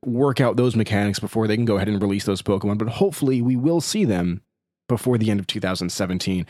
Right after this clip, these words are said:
as well as legendaries, improved gym battles, and one v one battles. No word on trading yet, like I said. I'm really hoping for trading 'cause that's kind of a thing. Like, sometimes,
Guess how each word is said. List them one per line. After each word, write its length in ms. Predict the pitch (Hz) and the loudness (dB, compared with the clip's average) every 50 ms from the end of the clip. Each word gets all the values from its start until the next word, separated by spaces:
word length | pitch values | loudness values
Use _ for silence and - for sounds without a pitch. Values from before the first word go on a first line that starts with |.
| - - - - | -10 -20 -14 -6
as 140 | - 95 95 | -6 -2 0
well 240 | 117 117 110 107 104 | 2 2 2 2 0
as 140 | 98 - | -2 -2
legendaries, 720 | 92 101 110 104 113 110 104 110 110 104 104 110 104 - - _ _ _ _ - | -2 0 0 2 2 0 2 0 0 2 0 0 0 -2 -6 _ _ _ _ -2
improved 340 | 113 113 - 127 120 110 101 | -2 0 2 0 -2 0 0
gym 200 | 113 107 101 98 | 0 0 2 2
battles, 420 | 98 98 98 98 98 101 101 - - _ _ _ _ _ _ _ - | 0 0 0 0 -2 -2 -4 -8 -12 _ _ _ _ _ _ _ 0
and 440 | 143 143 120 107 104 107 101 - - _ | 2 4 4 4 2 2 0 -2 -6 _
one 340 | - 110 110 123 123 123 117 | -2 0 2 4 4 4 4
v 160 | 117 120 113 | 4 4 4
one 220 | 110 107 104 95 | 4 4 2 2
battles. 440 | 90 98 95 92 90 87 82 - - - - - - _ _ _ _ _ - | 2 2 0 0 0 -2 -4 -6 -10 -14 -20 -20 -20 _ _ _ _ _ -6
No 240 | - 107 120 160 196 | -2 2 2 2 4
word 280 | 214 202 202 202 185 | 4 4 2 2 2
on 100 | 170 170 | 2 0
trading 460 | 151 - - - 175 185 180 175 175 | 0 -2 -2 0 2 2 2 2 2
yet, 160 | 175 185 156 127 | 2 0 0 -2
like 160 | 151 - 160 | -2 0 0
I 60 | 151 | -2
said. 360 | 143 - - 165 160 160 151 - _ _ - - - _ | 0 0 0 0 0 -2 -4 -8 _ _ -20 -20 -10 _
I'm 200 | - 120 120 127 | -2 -2 0 2
really 240 | 160 208 220 220 185 | 2 2 2 2 2
hoping 300 | 139 185 185 - 202 185 | 2 2 2 2 0 0
for 120 | - 170 | 2 0
trading 320 | 160 - 180 180 180 185 170 | 0 2 0 2 2 2 2
'cause 220 | - 117 107 113 | 0 0 0 0
that's 180 | 131 139 - - | 0 -2 -2 -2
kind 160 | - 202 190 | -2 0 0
of 80 | 165 | 0
a 40 | 143 | -2
thing. 440 | - - - 175 139 98 90 - - - _ _ _ _ _ _ _ _ - | -4 0 -2 0 0 0 -4 -6 -12 -18 _ _ _ _ _ _ _ _ -4
Like, 180 | 110 107 - - _ _ - | -4 -4 -4 -8 _ _ -12
sometimes, 680 | - - 120 123 120 131 120 113 110 110 104 101 - | -4 -2 0 2 2 2 2 4 2 2 2 0 -4